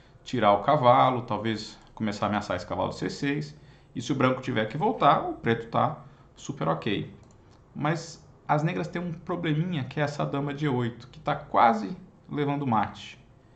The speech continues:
Não tem uma casa muito boa, tá super passiva. E é baseado nisso que o, o Chemin,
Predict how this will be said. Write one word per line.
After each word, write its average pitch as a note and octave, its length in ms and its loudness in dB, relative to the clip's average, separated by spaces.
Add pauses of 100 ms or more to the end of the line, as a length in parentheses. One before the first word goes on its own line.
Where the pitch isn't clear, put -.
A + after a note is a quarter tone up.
(400)
Não B2 160 -4
tem C#3 160 0
uma D3 120 4
casa C3+ 240 0
muito B2 240 -4
boa, B2+ 260 -4
tá - 80 -8
super D3 300 -6
passiva. D3+ 580 -2 (340)
E C3 120 0
é C#3 40 2
baseado C#3+ 460 2
nisso E3 360 0
que - 180 -4
o, C#3 440 -4
o C3+ 80 -6
Chemin, C3+ 440 -4